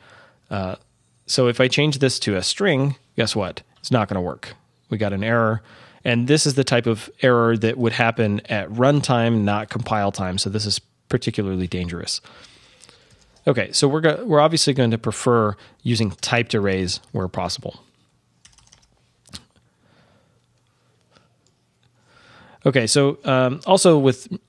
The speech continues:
immutable, or rather mutable arrays like our items array here, uh, in addition to appending items, you can also, um,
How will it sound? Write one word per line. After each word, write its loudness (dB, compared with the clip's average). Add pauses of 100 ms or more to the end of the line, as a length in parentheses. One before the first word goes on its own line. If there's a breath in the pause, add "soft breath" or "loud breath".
immutable, 4
or 2
rather 2
mutable 2
arrays 0
like -2
our -2
items -2
array 0
here, -2 (380 loud breath)
uh, -2
in 0
addition 0
to 0
appending 0
items, 0 (340 soft breath)
you -4
can -2
also, 0
um, -4